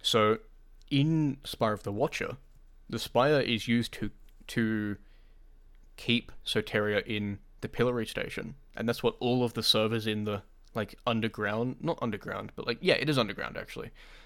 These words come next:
underground are. Like, you fall down if you f-, fail the jumping puzzle, and that's where all the servers are.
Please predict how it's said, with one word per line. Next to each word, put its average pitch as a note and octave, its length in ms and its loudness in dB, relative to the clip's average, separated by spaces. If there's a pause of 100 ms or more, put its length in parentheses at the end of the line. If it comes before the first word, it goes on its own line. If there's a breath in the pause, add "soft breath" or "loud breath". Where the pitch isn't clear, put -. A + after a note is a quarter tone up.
(280 soft breath)
underground A2+ 640 0
are. A2 300 0 (100)
Like, - 220 -8 (440)
you A#2 140 -4
fall C#3 320 4
down G#2+ 320 0
if G#2 160 -6
you A2+ 60 -4
f-, - 240 -10
fail G#2+ 240 0
the G#2 80 -6
jumping G#2+ 320 -4
puzzle, - 320 -8 (500 soft breath)
and A2+ 100 -2
that's B2+ 200 0
where C#3+ 100 0
all B2+ 60 -2
the C3+ 100 -10
servers B2+ 340 0
are. G2 140 -2